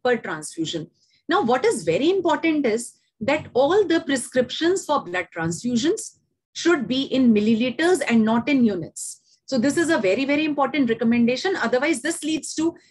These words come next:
either excess transfusions under transfusions or wastage of blood. Then next is the concept of irradiated blood. Irradiation,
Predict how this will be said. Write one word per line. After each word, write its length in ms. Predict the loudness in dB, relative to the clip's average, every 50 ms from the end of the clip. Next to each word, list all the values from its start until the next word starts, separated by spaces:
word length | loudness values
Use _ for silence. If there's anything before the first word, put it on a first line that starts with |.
| _ _
either 320 | -4 -2 0 0 0 -2 -2 -6
excess 480 | -6 -6 -6 -6 -4 -2 -2 -2 -2
transfusions 840 | -4 -2 0 0 0 -2 -2 -2 -2 0 2 2 0 0 -2 -6 -16 _ _ _ _ _ _ 0
under 280 | 2 4 4 4 2
transfusions 720 | 0 0 0 0 0 0 -2 0 -2 0 0 0 -2 -2 0
or 120 | 0 0 2
wastage 420 | 2 2 0 0 -6 -10 -12 -12
of 100 | -14 -18 _ _
blood. 120 | -20 -20 _ _ _ _ _ _ _ _ _ _ _ _ _ _ _ _ _ _ _ _ _ _ _ _ _ _ _ _ _ _
Then 220 | 0 2 4 4
next 280 | 4 2 0 -2 0 0
is 100 | 0 2
the 120 | 2 0 0
concept 480 | 0 0 0 0 2 0 -2 -2 0 0
of 180 | -2 -2 -2 -2 _
irradiated 680 | 2 2 4 2 2 2 2 2 2 2 0 -4 -4 -6
blood. 180 | -12 -14 -14 -16 _ _ _ _ _ _ _ _ _ _ _ _ _ _ _ _ _ _ _ _ _ _ _ _ _ _ _ _
Irradiation, 880 | 0 2 4 4 4 4 4 4 4 2 0 0 -2 -2 -2 -2 -2 -6